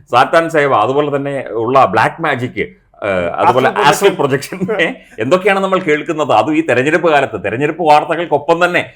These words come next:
Speaker 1: ഏഹ്, പിടിച്ചു നിൽക്കുകയാണ് ഈ വാർത്തകളൊക്കെ തന്നെ. ഒന്നും അങ്ങോട്ട്, ഏഹ്, തെരഞ്ഞെടുപ്പ് വാർത്തകൾ മുന്നിൽ നിൽക്കുന്നുണ്ടെങ്കിൽ പോലും ഇത്തരം വാർത്തകൾ കൂടി നമ്മളുടെ മനസമാധാനം കളയുകയാണ്,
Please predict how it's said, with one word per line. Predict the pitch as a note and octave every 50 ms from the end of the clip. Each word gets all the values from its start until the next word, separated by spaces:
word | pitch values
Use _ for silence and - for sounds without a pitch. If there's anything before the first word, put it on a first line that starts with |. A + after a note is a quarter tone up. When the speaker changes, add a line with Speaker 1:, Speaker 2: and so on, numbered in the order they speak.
| _ _ _ _ - -
Speaker 1:
ഏഹ്, | A#2+ A#2 A2 - - -
പിടിച്ചു | C#3 B2+ B2 D#3 D3+ G3
നിൽക്കുകയാണ് | F#3 F3+ F3 D#3 F3 F3 F3+ F3 E3 D#3
ഈ | D3+
വാർത്തകളൊക്കെ | C#3 C#3 C3 C3+ - D#3 C3+ C3 B2+ - C#3+ - B2
തന്നെ. | G#2+ F#2 D#2 -
ഒന്നും | G2+ G#2 B2 D3 E3+ E3+ D3+ B2+ - -
അങ്ങോട്ട്, | A2+ A2+ C3 D3 C#3+ D3+ C3 - - - _ _ _ - F#2
ഏഹ്, | F2+ E2 -
തെരഞ്ഞെടുപ്പ് | G#2 A2+ A#2+ C3+ C#3+ C#3 D3+
വാർത്തകൾ | D3+ D3 D3+ D3 D#3 D#3 D#3 D#3
മുന്നിൽ | D3+ C#3+ C#3 D3+ E3+ E3
നിൽക്കുന്നുണ്ടെങ്കിൽ | D#3 D3+ D3 E3+ D#3 D3+ C#3+ D3+ D3 D3 C#3+
പോലും | D3 D3 C#3 C3+
ഇത്തരം | A#2 F#2+ D#3 E3 E3+ D3+
വാർത്തകൾ | C#3 C#3+ D3 E3 D#3+ D#3
കൂടി | D3+ C#3+ D#3 D#3 D3+
നമ്മളുടെ | C#3 C3+ C#3 C#3+ C#3+ C#3+ - - - _ _ _ -
മനസമാധാനം | A2+ A#2+ C3 C3 D3+ E3 F3 F3+ F#3 F#3 F3 E3+ D#3
കളയുകയാണ്, | D3 C#3 C3+ C3+ A#2+ A#2 A#2 A2 G#2+ A2+